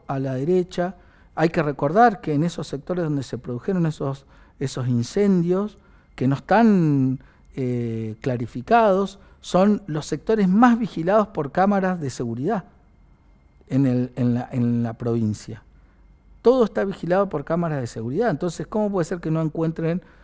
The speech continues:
a los responsables? Porque son ellos los responsables, porque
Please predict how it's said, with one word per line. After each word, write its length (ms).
a 120
los 180
responsables? 800
Porque 220
son 220
ellos 280
los 120
responsables, 680
porque 560